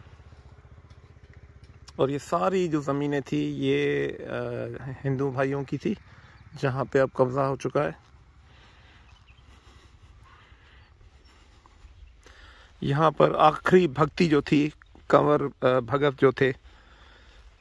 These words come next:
उन्होंने की थी। फिर वो यहाँ से गए थे, अ, मानझंद स्टेशन से,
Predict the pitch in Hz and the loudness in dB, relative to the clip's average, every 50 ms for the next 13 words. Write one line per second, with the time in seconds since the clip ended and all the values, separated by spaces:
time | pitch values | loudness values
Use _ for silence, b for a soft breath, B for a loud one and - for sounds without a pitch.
0 | b - - - 139 147 143 139 139 - - 139 131 - - 139 143 139 - - | b -4 0 0 2 2 0 0 -2 -2 -2 -2 0 0 0 0 -2 -2 -6 -2
1 | - 151 147 139 131 143 139 135 135 127 127 131 131 127 120 131 135 147 135 139 | 2 2 2 4 2 2 2 2 0 0 -2 -2 -4 -2 -2 0 2 4 2 2
2 | 139 - - 143 135 135 113 131 123 131 127 - - 135 131 135 135 131 123 - | 2 0 0 0 0 2 2 2 0 0 0 0 0 2 2 2 0 -2 -2 -4
3 | - - - 127 127 131 127 123 123 131 135 139 139 123 135 151 131 135 131 - | -8 -8 -6 -2 -2 0 0 -2 0 0 0 0 0 -2 -2 -2 -2 -2 -4 2
4 | - 147 139 - 147 139 123 - 127 135 143 | 2 2 2 2 -2 -6 -6 -4 -4 -4 -4